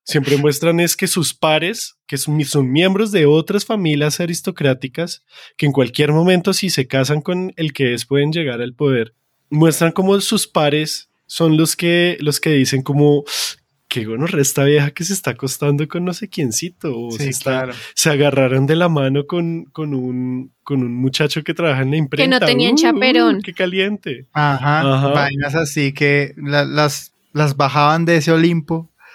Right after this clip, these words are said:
Speaker 2: y las ponían como personas con defectos que cometían errores y, y que eso era, era motivo de, de mofa, de, de burla, ¿no?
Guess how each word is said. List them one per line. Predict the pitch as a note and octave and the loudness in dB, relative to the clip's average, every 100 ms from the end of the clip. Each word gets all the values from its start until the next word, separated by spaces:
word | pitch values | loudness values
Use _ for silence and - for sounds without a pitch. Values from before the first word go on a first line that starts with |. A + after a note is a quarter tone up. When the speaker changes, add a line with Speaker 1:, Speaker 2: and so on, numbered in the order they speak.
| - - _ - | -20 -20 _ 0
Speaker 2:
y | |
las | C#3+ C#3 | 2 2
ponían | C#3+ C3+ B2+ B2 | 2 4 2 0
como | C#3 D3+ C#3 A2+ _ _ _ | 0 2 0 -2 _ _ _
personas | - C3+ B2+ A#2 A#2 | -4 -2 -4 -4 -2
con | C#3+ | 0
defectos | C#3+ C#3+ - B2 A2+ - | 2 2 2 0 -2 -4
que | C#3+ | -4
cometían | C3+ C#3 C3 A#2 A2+ | 0 0 0 -2 -4
errores | B2 A#2+ A2 A2+ | -4 -4 -4 -6
y, | B2+ A#2+ | -8 -8
y | C3 B2 | -10 -4
que | C3+ A#2+ | 0 0
eso | A#2+ C#3 | 4 2
era, | C#3+ C#3 C#3 - - _ _ _ _ _ | 4 2 -2 -12 -20 _ _ _ _ _
era | D#3+ D#3+ E3 | 0 2 2
motivo | F3 F#3 F#3+ - D#3+ D3+ | 2 2 2 2 4 4
de, | E3+ D#3+ | 4 2
de | C3 D3 | 2 2
mofa, | C3+ D3+ D#3+ E3 D3+ | 4 2 2 0 0
de, | C#3+ C3+ | 0 -2
de | B2 B2 | -2 2
burla, | C#3+ D#3+ C#3 A#2 | 4 4 2 -2
¿no? | A#2+ E3 | -6 -8